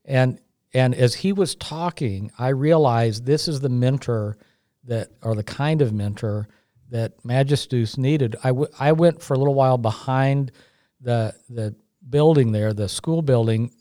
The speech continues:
and there was about seven rows of pineapples. It takes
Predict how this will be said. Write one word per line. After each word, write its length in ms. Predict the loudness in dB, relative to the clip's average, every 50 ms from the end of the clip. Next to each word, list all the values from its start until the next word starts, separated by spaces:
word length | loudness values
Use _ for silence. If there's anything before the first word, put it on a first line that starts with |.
| _ -6
and 200 | -4 -2 0 0
there 100 | 0 0
was 320 | 0 -2 -2 -4 -6 -12 -14 _ -10
about 400 | -6 -4 -4 -4 -4 -6 -8 -8
seven 500 | -8 -4 0 0 0 2 2 2 0 2
rows 500 | 2 4 4 4 4 4 2 0 -4 -8
of 120 | -12 -12
pineapples. 600 | -10 -8 -4 -4 -2 -2 -4 -6 -10 -12 -16 -10
It 180 | -8 -8 -8 -4
takes 440 | -2 -4 -4 -2 -4 -6 -8 -8